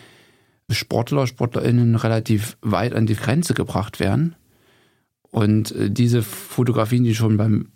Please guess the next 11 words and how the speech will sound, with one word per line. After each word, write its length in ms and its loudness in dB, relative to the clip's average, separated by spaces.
Anschauen 680 0
wehtun, 520 0
hatte 160 0
ich 80 -4
dann 180 0
sozusagen 380 0
relativ 360 0
nüchtern 360 2
gegenübergestellt, 680 0
ab 140 0
wann 360 2